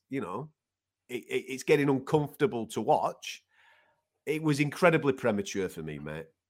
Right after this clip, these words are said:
And, you know, I'd rather be, I'd rather a referee, as I say all the time, I'd rather a referee be early than late. Absolutely. But fuck me, man. There's, there's, uh, there's early and there's early.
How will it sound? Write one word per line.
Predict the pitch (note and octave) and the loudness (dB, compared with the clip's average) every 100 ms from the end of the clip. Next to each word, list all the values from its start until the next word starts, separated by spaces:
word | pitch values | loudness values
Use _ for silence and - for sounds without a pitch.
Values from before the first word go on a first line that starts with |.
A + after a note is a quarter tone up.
| _ | _
And, | G2 G2+ F#2+ F#2 - _ A2+ | -6 -4 -6 -10 -16 _ -4
you | G2+ | -4
know, | F2+ F#2 - - | -2 -6 -8 6
I'd | C3+ C#3 | 6 10
rather | F3+ F3+ F3+ | 10 10 10
be, | D#3+ D#3 D#3 D3+ C3 | 6 4 4 2 0
I'd | C#3 | 6
rather | D3 C#3+ C#3 | 6 8 6
a | |
referee, | D3 D3 C3 B2+ C3+ | 6 2 0 2 2
as | A2+ | 2
I | G2 | -2
say | - B2+ | 2 4
all | D3 | 4
the | C#3 | 2
time, | C3 A#2 G2 | -2 -2 0
I'd | |
rather | A2 B2+ A2 | -2 -2 0
a | |
referee | A#2+ A#2 A#2+ A2+ | -2 -4 -4 -6
be | G2+ G#2 A#2 | -2 2 4
early | E3 F3 F3 | 4 4 0
than | C#3+ C#3+ | 0 0
late. | A#2+ F2 - _ | 0 -2 -8 _
Absolutely. | C3+ D3 - E3 C#3 G2 D2+ _ _ _ _ _ _ | -2 -2 -4 -2 -2 -4 -12 _ _ _ _ _ _
But | A#2 - | -8 -8
fuck | - D3 - | -4 -6 -6
me, | F#2+ F2 | -10 -12
man. | B1 C2+ _ - | -14 -20 _ -6
There's, | G2 F2 - _ _ | -6 -6 -14 _ _
there's, | G2+ F2+ - | -14 -14 -10
uh, | G#2+ | -6
there's | A2+ A2+ | 2 6
early | D3 C3+ | 8 8
and | G#2 | 4
there's | - A2 | 0 -2
early. | A#2 G#2+ D#2+ | 0 -2 -4